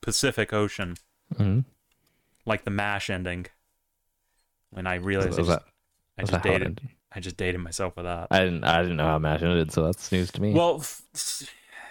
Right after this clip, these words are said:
Speaker 1: never mind. I was, I was about to get into a whole story about how when I was a kid I used to, like, exclusively watch, like, T V Land
Speaker 2: <laughs> Yeah.
Speaker 1: and Game Show Network. Um,
Speaker 2: Mm, okay.
Speaker 1: which is weird
Speaker 2: That,
Speaker 1: Tabor.
Speaker 2: so that explains why you have old person energy, is 'cause you watched old person shit as a kid, and
Speaker 1: Yeah, I
Speaker 2: now
Speaker 1: think
Speaker 2: you're
Speaker 1: so. Yeah,
Speaker 2: older.
Speaker 1: I think,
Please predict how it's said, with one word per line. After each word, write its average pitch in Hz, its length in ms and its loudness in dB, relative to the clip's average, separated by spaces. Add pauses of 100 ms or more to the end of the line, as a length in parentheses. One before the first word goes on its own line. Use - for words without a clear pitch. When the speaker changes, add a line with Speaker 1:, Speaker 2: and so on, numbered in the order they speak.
(460)
Speaker 1:
never 101 180 -4
mind. 85 140 -8
I 107 80 0
was, 123 120 2
I 151 60 4
was 139 120 2
about 175 220 2
to 147 40 -4
get 139 80 2
into 135 120 4
a - 40 4
whole 120 140 4
story 113 220 2
about 101 140 2
how 101 100 4
when 98 80 2
I - 20 -2
was 90 100 -6
a - 40 -20
kid 104 140 -2
I 95 40 0
used 92 180 -4
to, 98 60 -6
like, 92 120 -2
exclusively 98 520 -6
watch, 92 260 -2
like, 92 160 -2
T 104 140 -2
V 98 140 0
Land 98 340 0
Speaker 2:
<laughs> - 600 -4
Yeah. - 180 2
Speaker 1:
and 98 280 -2
Game 104 220 0
Show 107 160 0
Network. 107 460 0 (840)
Um, 87 680 -2 (280)
Speaker 2:
Mm, 104 40 -8
okay. 90 240 -6
Speaker 1:
which 90 180 -8
is 90 280 -6
weird 101 420 0
Speaker 2:
That, 117 120 4
Speaker 1:
Tabor. 123 200 0
Speaker 2:
so 156 120 6
that 143 140 6
explains 123 360 2
why 104 80 6
you 98 60 6
have 95 80 4
old 95 300 2
person 85 320 0
energy, 80 360 0
is 73 100 -4
'cause 78 160 -4
you 73 100 -2
watched 82 340 2
old 76 180 -2
person - 340 -6
shit 87 200 -2
as 78 200 -6
a - 60 -16
kid, 90 280 -2
and 76 100 -2
Speaker 1:
Yeah, 202 140 2
I - 40 0
Speaker 2:
now - 60 -2
Speaker 1:
think 202 220 2
Speaker 2:
you're 139 180 2
Speaker 1:
so. 117 100 -2
Yeah, 127 200 4
Speaker 2:
older. 120 100 0
Speaker 1:
I 143 80 0
think, 196 260 0